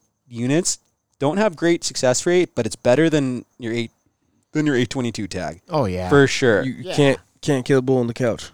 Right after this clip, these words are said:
Speaker 2: No, you can't.
Speaker 1: No,
Speaker 2: If you
Speaker 1: you
Speaker 2: don't,
Speaker 1: can't.
Speaker 2: if you can't kill a bull in San Diego, so get out of it
Speaker 1: Yeah.
Speaker 2: and go for
Speaker 3: Yeah,
Speaker 2: it, man.
Speaker 1: Yeah,
Speaker 3: exactly.
Speaker 1: you, you can't, you can't hear elk bugles either in San Diego County. That's the thing.
Speaker 2: That is the thing,
Speaker 1: And
Speaker 2: buddy.
Speaker 1: you,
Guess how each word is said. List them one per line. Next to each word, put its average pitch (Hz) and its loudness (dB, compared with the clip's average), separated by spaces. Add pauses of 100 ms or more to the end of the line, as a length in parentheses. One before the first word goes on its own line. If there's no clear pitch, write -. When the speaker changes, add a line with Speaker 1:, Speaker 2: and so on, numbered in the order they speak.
Speaker 2:
No, 147 2
you 120 0
can't. 139 4
Speaker 1:
No, 131 4
Speaker 2:
If 127 0
you 147 4
Speaker 1:
you 165 4
Speaker 2:
don't, 165 6
Speaker 1:
can't. 139 4
Speaker 2:
if 139 -4
you 123 -4
can't 147 -2
kill 143 2
a - 0
bull 143 2
in 131 0
San 135 0
Diego, 139 2
so 120 -2
get 139 2
out 143 4
of 143 4
it 143 6
Speaker 1:
Yeah. 147 6
Speaker 2:
and 127 6
go 147 6
for 147 2
Speaker 3:
Yeah, 120 6
Speaker 2:
it, 104 -2
man. 120 4
Speaker 1:
Yeah, 120 6 (220)
Speaker 3:
exactly. 120 0
Speaker 1:
you, 147 6 (100)
you 143 -6
can't, 170 2
you 143 -6
can't 143 -4
hear 143 0
elk 139 2
bugles 123 -2
either 139 0
in 107 -2
San 120 -4
Diego 113 -6
County. 123 -6
That's 101 -8
the - -20
thing. 117 -2
Speaker 2:
That 98 -2
is 110 -2
the 135 -4
thing, 180 -2
Speaker 1:
And 139 -2
Speaker 2:
buddy. 143 2
Speaker 1:
you, 180 -2